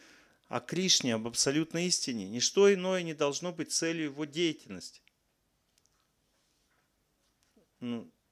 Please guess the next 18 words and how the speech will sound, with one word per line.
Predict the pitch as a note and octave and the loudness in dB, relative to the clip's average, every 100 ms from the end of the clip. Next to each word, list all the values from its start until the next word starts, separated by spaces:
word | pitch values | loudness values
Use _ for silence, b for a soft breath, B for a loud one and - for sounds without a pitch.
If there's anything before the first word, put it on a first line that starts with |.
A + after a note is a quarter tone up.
| _ _ _ _ _ _ _ - | _ _ _ _ _ _ _ -8
желание | B2 B2+ C3+ C3 B2 A2 - b b | -2 2 2 2 -2 -4 -10 b b
следует | - - D#3 C#3+ A#2+ | -6 0 0 0 -6
желать | B2 C#3 D3 D3 | 0 2 0 -2
лишь | C3+ B2 | -8 -4
здоровой | - B2+ C#3 B2 | 2 2 2 -2
жизни. | A2 A#2+ A2+ F#2 E2+ _ _ _ _ _ | -4 -6 -6 -10 -16 _ _ _ _ _
Вот, | A2+ A#2 - | -8 -8 -2
э, | A#2 A2 - b b b _ _ | 0 0 -4 b b b _ _
что | - F3+ | -2 -2
поддерживает | F3 C#3 A#2+ D3 B2+ B2+ A#2+ G2+ | 0 -2 2 0 0 -2 -2 -2
здоровье? | G2 B2+ B2+ F2+ E2+ E2+ _ _ _ _ _ _ | 2 4 4 0 -8 -10 _ _ _ _ _ _
Тело | - C#3+ C3+ | -2 2 2
к | B2+ | 0
чему | - D3 B2+ | -6 -6 -6
стремится? | - G#2+ G2+ E2+ - - _ _ _ _ _ _ _ _ _ _ _ _ _ _ _ _ _ _ _ _ | -6 -10 -10 -12 -16 -20 _ _ _ _ _ _ _ _ _ _ _ _ _ _ _ _ _ _ _ _
Оно, | B2+ D#3 D#3 | -8 -4 -4
оно | C#3 B2+ D3 D#3 | -4 -4 -4 -4
стремится | - D3+ D3+ D3+ - - B2 | -6 -8 -6 -6 -6 -4 -4